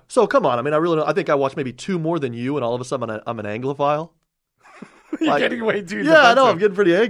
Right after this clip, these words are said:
Speaker 2: That's what an Anglophile would do. <laughs>
Speaker 1: Jeez, I need
Speaker 2: Get
Speaker 1: to
Speaker 2: really
Speaker 1: stick,
Speaker 2: defensive
Speaker 1: I need to
Speaker 2: about
Speaker 1: stick
Speaker 2: it.
Speaker 1: to my notes here. Um,
Speaker 2: Uh, yeah,
Speaker 1: yeah.
Speaker 2: so let's go ahead and jump into the show, huh?
Speaker 1: Okay, let's do it. Did we, uh, well, I mean, did,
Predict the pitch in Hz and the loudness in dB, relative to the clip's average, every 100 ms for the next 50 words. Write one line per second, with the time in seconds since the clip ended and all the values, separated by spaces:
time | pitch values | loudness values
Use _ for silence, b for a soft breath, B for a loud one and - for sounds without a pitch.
0 | 208 - 220 190 170 202 139 131 120 120 | 0 0 0 0 -4 -4 -4 -2 -2 -4
1 | 117 120 127 - - - 247 170 185 190 | -8 -6 -6 -8 -16 -2 2 4 4 4
2 | 196 202 185 170 - - 185 190 120 180 | 6 4 4 -4 -6 -2 0 0 0 0
3 | 180 190 165 143 143 113 - 123 107 - | -2 -2 0 2 0 0 -6 -6 -8 -10
4 | B B B 147 147 165 170 - _ 170 | B B B -2 4 4 4 -4 _ 2
5 | 139 254 240 _ 185 262 - 302 302 269 | 2 0 -10 _ _ -6 2 4 4 0
6 | 269 277 269 - 311 127 165 156 151 131 | -4 -4 -8 -6 -4 -4 -2 -2 0 -2
7 | - 143 202 160 117 147 180 180 170 156 | -4 -2 0 0 0 -4 -2 0 2 4
8 | 151 156 151 151 - _ 151 143 139 131 | 2 2 2 0 -2 _ -2 0 -2 -8
9 | 127 | -8